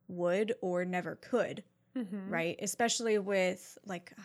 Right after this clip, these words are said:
Speaker 1: high fantasy stuff or fantasy stuff in general.
Speaker 2: Oh, yeah.
Speaker 1: Those,
Speaker 2: Like
Speaker 1: those worlds and things don't exist. Magic doesn't exist, but
Speaker 2: Yeah. But you can be an elf or use magic on a game in a very, like, realistic way, so it feels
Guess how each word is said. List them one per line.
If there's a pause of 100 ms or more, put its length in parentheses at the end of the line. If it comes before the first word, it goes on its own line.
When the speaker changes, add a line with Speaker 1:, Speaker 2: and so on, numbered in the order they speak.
Speaker 1:
high
fantasy
stuff
or
fantasy
stuff
in
general.
Speaker 2:
Oh,
yeah.
Speaker 1:
Those,
Speaker 2:
Like
Speaker 1:
those
worlds
and (200)
things
don't
exist.
Magic
doesn't
exist,
but
Speaker 2:
Yeah. (360)
But
you
can
be
an
elf (100)
or
use
magic
on
a
game (300)
in
a
very,
like, (580)
realistic
way,
so
it
feels